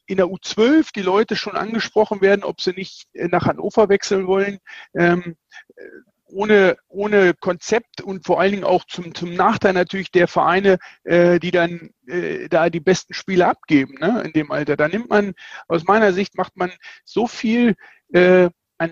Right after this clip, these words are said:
an, an Aufbauarbeit, äh, kaputt, äh,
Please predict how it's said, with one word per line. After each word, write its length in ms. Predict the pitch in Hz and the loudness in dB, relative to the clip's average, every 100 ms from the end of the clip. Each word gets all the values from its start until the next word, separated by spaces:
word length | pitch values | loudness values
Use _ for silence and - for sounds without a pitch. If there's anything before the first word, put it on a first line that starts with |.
| 165 | -8
an, 320 | 160 160 147 - | -12 -12 -18 -12
an 240 | 151 151 - | -10 -10 -4
Aufbauarbeit, 1080 | - 302 - 165 104 135 135 143 151 - 165 | -2 -2 2 2 4 2 2 0 -2 -6 -6
äh, 200 | 151 151 | -2 -2
kaputt, 580 | - 147 - 330 - - _ _ _ | 0 -4 0 0 0 -8 _ _ _
äh, 320 | 170 170 165 | 0 2 2